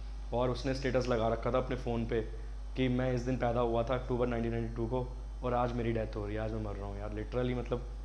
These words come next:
शब्द नहीं थे यार बोलने के लिए। हर भगवान,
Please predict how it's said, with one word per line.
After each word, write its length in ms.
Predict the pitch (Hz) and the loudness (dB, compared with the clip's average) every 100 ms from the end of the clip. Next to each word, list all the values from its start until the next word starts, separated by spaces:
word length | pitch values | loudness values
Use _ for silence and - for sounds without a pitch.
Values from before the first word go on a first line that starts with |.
| - | -4
शब्द 200 | - 131 | 0 2
नहीं 220 | 135 127 127 | 2 2 0
थे 60 | |
यार 120 | 127 | 0
बोलने 300 | 123 117 117 | 0 0 0
के 60 | 120 | -2
लिए। 100 | 117 - - - - - - - | -2 -4 -8 -8 -8 -8 -8 -6
हर 100 | 135 | -4
भगवान, 480 | 123 117 107 120 127 | -2 0 2 2 0